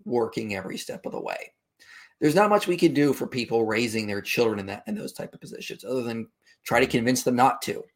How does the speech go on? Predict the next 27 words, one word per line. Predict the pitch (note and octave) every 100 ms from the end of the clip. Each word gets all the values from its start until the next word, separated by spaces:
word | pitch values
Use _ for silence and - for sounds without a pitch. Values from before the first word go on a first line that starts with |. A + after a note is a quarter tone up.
| _ _ - _ -
But | A#2 C3 B2+ -
when | A2+ C#3 D3+
these | D3+ C#3 -
kids | - B2+ A#2+
get | A2
older | G#2+ C3 G3 F#3 - -
and | C3 B2 A#2+ -
they | - -
have | A2+ B2+ B2+
gone | B2+ B2+
through | B2+ B2
these | B2 -
horrible | - A#2+ A#2 A#2+ A#2 A#2 - _ _ -
circumstances, | - B2 B2 D#3+ - E3 E3 F#3+ D3+
we | B2
need | B2+
to | C3
be | C3
welcoming | A#2+ A2+ A2+ B2 B2+ C#3+ -
and | - - - _ _ _ _ -
bring | F3+ C3+ F3
them | E3
in | C#3+
and | C#3
say, | - B2+ -
"It's | B2+ B2 -
okay." | C3+ C#3 C3 A2 A2+ D3